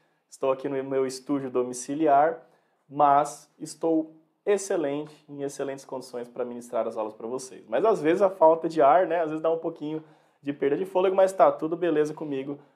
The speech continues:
tá tudo beleza com o professor aqui. Só estou ficando um pouquinho isolado da sociedade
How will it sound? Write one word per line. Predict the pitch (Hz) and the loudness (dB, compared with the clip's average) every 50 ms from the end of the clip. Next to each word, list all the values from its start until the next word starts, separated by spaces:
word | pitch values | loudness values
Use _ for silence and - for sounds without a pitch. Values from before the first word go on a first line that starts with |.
| _ _ _ | _ _ _
tá | - 127 120 | 0 0 0
tudo | 123 147 139 143 | 0 -2 -8 -6
beleza | 147 143 135 135 131 131 131 | -4 -2 -2 -2 -2 -4 -4
com | 131 | -10
o | 127 | -12
professor | - 127 - 131 123 123 131 131 | -14 -12 -12 -12 -10 -6 -6 -4
aqui. | 131 131 - 110 | -4 -6 -8 -8
Só | - 113 | -8 -8
estou | 113 113 - - 160 | -6 -2 -2 -2 -2
ficando | 156 - - 165 165 160 | -2 -4 -4 -2 -2 -2
um | 160 | -4
pouquinho | - 156 151 156 165 170 170 | -6 -6 -6 -6 -6 -6 -6
isolado | 160 165 175 160 143 139 135 147 143 147 | -4 0 0 2 4 6 4 4 2 0
da | 143 | -6
sociedade | - - 147 - - 160 143 127 131 131 131 - | -8 -8 -8 -6 -4 -2 2 2 4 4 2 0